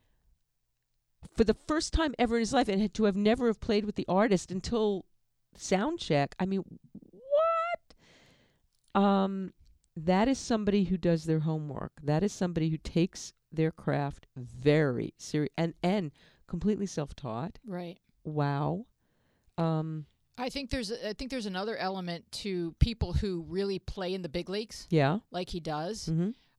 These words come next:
Speaker 2: Um, I think he prides himself on his professionalism.
Speaker 1: Absolutely.
Speaker 2: And, and kind of this thing where I think you, you,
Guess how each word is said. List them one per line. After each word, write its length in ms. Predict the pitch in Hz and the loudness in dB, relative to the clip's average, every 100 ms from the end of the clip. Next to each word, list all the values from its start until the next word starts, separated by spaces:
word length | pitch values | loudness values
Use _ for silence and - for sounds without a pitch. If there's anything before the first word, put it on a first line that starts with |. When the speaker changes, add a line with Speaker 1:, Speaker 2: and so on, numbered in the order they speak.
| _ 208 | _ -6
Speaker 2:
Um, 280 | 202 196 196 | -4 -4 -6
I 80 | 185 | -8
think 180 | 277 202 | -6 -6
he 80 | |
prides 360 | - 233 220 220 | 2 2 2 -4
himself 420 | 226 - 185 - | -6 -6 -6 -4
on 140 | 185 170 | -6 -4
his 180 | 175 | -6
professionalism. 920 | - 165 180 156 185 160 165 170 208 208 | -8 -6 -4 -4 -8 -8 -6 -6 -6 -6
Speaker 1:
Absolutely. 760 | 151 - - 113 139 147 120 | -6 -6 -4 -2 -2 -2 -2
Speaker 2:
And, 200 | 220 214 - | -2 -4 -4
and 340 | 208 190 180 | -4 -4 0
kind 260 | - 247 320 | 2 2 0
of 80 | 294 | -2
this 220 | 262 - - | -4 -4 -6
thing 240 | 254 240 | -4 0
where 260 | 202 180 - _ _ _ _ | 2 0 -2 _ _ _ _
I 100 | 202 | -2
think 220 | 202 254 226 | 0 -2 -2
you, 160 | 214 - | -4 -4
you, 300 | 196 190 | -6 -2